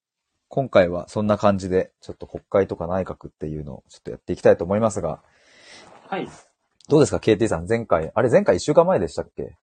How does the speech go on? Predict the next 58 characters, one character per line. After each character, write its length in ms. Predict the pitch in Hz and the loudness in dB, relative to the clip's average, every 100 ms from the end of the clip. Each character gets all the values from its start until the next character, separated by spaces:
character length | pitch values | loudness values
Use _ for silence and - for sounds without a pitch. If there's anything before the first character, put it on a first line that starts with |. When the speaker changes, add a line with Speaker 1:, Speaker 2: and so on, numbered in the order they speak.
| _ | _
Speaker 1:
ち 80 | - | -8
ょ 80 | 78 | -8
う 20 | |
ど。 180 | 73 65 - | -8 -14 -12
Speaker 2:
一 80 | |
週 220 | 208 - 311 | -12 -12 -14
間 180 | 311 | -12
前 140 | 311 240 | -10 -10
一 80 | - | -10
緒 80 | |
に 60 | 175 | -12
撮 40 | 175 | -10
り 60 | |
ま 140 | 175 180 | -10 -10
し 60 | |
た 100 | 104 | -12
ね。 360 | 104 107 - _ _ | -12 -10 -12 _ _
Speaker 1:
そ 340 | - - 156 | -20 -8 -4
う 20 | 110 | -4
で 80 | |
す 120 | 80 80 | -4 -8
よ 100 | 73 | -10
ね。 260 | 78 73 - _ _ _ _ | -10 -12 -16 _ _ _ _
Speaker 2:
は 200 | 156 139 | -12 -10
い。 160 | - _ _ _ | -12 _ _ _
Speaker 1:
前 220 | 101 151 175 | -10 -6 -2
回 180 | 87 | -4
ど 180 | 85 135 | -2 -2
う 20 | |
で 80 | 170 | -2
し 100 | - | -6
た？ 220 | - - - | -10 -12 -14
な 120 | 73 | -20
ん 40 | |
か、 200 | - - - | -14 -16 -12
覚 220 | 92 131 | -4 -2
え 40 | |
て 80 | 139 | 0
ま 100 | 135 | -4
す？ 80 | 135 | -6
Speaker 2:
前 80 | 196 | -12
回、 180 | 180 110 104 - _ _ _ - | -14 -16 -16 -20 _ _ _ -14
も 120 | 143 | -12
ち 100 | 151 | -10
ろ 100 | 185 | -8
ん、 160 | 120 120 _ | -10 -12 _
あ 60 | 123 | -18
の 340 | 117 113 113 | -14 -12 -10
ー、 40 | 113 | -8
Speaker 1:
<laughs> 40 | |
Speaker 2:
覚 140 | 127 139 | -6 -8
え 40 | |
て 80 | 107 | -10
ま 80 | 92 | -20
す 140 | - | -18
し、 400 | 123 117 90 123 | -14 -12 -12 -12
Speaker 1:
は 120 | 110 | -8
い。 100 | 90 | -8